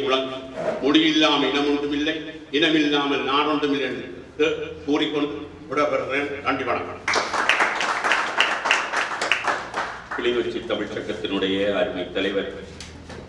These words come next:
Speaker 2: வே என் இறைப்பிள்ளை அவர்கள், நான் சொன்னது போல, அவர் வாழ்வும் வாக்கும் தமிழாக வாழுகின்ற பெருந்தகை. தமிழர்களுக்கே உரிய அருமை இலக்கியமாகிய சிலப்பதிகாரத்திலே இருந்து ஒரு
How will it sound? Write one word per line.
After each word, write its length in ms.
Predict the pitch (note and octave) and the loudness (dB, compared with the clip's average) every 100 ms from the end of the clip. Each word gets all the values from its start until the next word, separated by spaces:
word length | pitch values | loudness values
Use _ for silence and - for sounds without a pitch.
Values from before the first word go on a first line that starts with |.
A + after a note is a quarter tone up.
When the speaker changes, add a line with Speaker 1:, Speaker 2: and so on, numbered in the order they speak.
| - - - | -16 -12 8
Speaker 2:
வே 100 | A2+ A#2+ | 8 8
என் 180 | A2+ G#2 G#2 | 4 -2 0
இறைப்பிள்ளை 400 | A2+ A#2 A2 G#2 G2+ | 0 2 0 0 -2
அவர்கள், 320 | G2+ A#2+ - | -2 -4 -2
நான் 160 | G2+ - | -4 -4
சொன்னது 240 | G#2 G#2+ F#2 G2 | -2 0 0 0
போல, 240 | G#2+ G#2+ | 4 4
அவர் 220 | F#2+ F2 - - - - - - - - - - - - - - - - A2+ | 4 0 -4 -8 -12 -16 -18 -18 -18 -18 -20 -18 -18 -16 -16 -18 -18 4 8
வாழ்வும் 420 | C3 D3 C#3+ G#2+ | 8 8 6 6
வாக்கும் 400 | G#2 - - A#2 A2 | 2 0 -4 -6 0
தமிழாக 480 | G#2 A#2 A2 A#2 G2+ | 4 4 4 2 -4
வாழுகின்ற 500 | G2+ G2+ G#2+ - F#2+ | -4 -4 -6 -8 -8
பெருந்தகை. 480 | G2+ F#2+ G2 G#2 F#2 - - - - - - - - - - - | -8 -2 2 4 2 0 -6 -10 -14 -18 -20 -20 -20 -20 -16 2
தமிழர்களுக்கே 640 | D3 D3 C#3+ C#3 C3+ C#3+ A#2+ B2 | 6 8 8 8 6 4 4 2
உரிய 220 | B2 A#2+ A2 G2 - - - - - - - - - - - - - - C3+ C#3 B2+ | 2 2 4 2 -2 -8 -12 -16 -18 -20 -20 -20 -20 -20 -20 -20 -20 -20 -18 2 6
அருமை 240 | C#3+ C#3+ B2+ | 8 8 6
இலக்கியமாகிய 840 | B2+ B2+ C#3 B2 A2 A2+ A2 G#2+ G#2+ G#2+ | 2 2 2 2 0 -2 -2 2 2 4
சிலப்பதிகாரத்திலே 880 | B2 B2+ C#3 B2 D3+ D3 - A2 G#2+ G#2+ | 2 4 4 6 6 4 4 6 6 6
இருந்து 260 | A2+ - A#2+ | 2 2 6
ஒரு 120 | G#2+ | 6